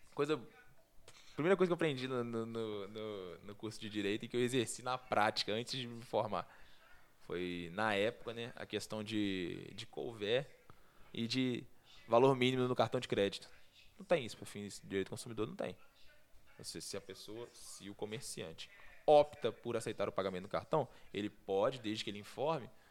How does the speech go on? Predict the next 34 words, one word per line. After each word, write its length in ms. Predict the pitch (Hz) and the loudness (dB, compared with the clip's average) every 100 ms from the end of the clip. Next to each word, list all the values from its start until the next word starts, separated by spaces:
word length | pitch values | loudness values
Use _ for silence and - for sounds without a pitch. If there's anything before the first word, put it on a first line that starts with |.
| - - - | -20 -18 -4
é, 680 | 101 104 101 98 95 92 90 - - - - - | 4 6 8 6 4 2 -4 -10 -20 -20 -20 -16
que 120 | - | -2
vai 80 | 120 | 2
cobrar 220 | 139 127 | 2 2
um 20 | |
valor 180 | 127 127 | 2 0
diferenciado 480 | 123 131 135 147 143 | 0 -2 0 0 0
por 80 | 147 | -2
aquilo. 260 | 160 117 - - - - _ - - | -4 -6 -6 -18 -20 -20 _ -18 -6
Por 100 | 101 | -2
exemplo, 180 | 98 82 - - - - - | -2 -6 -16 -20 -20 -20 -18
esse 120 | - 90 | -14 -12
aqui 100 | - | -12
copo 260 | 92 - | -12 -8
é 80 | 113 | -8
dois 240 | 123 110 | -6 -6
reais, 420 | 135 160 156 220 - | -2 -2 -2 -4 -10
no 100 | 143 | -6
cartão 280 | 160 160 | -4 -4
ele 100 | 165 | -6
é 40 | 170 | -6
dois 180 | 170 165 | -6 -8
e 40 | |
cinquenta. 340 | - 175 120 - - - - - - - - | -10 -10 -10 -12 -18 -20 -20 -20 -20 -20 -10
Que 80 | - | -6
aí 80 | 98 | -4
ele 120 | 92 | -4
tem 120 | 95 | -8
a 40 | 95 | -6
tarifa 460 | 98 95 104 104 | -4 -4 -6 -10
do 60 | 123 | -8
cartão, 240 | 110 113 | -8 -8
tudo 100 | 135 | -10
bem. 120 | 127 | -10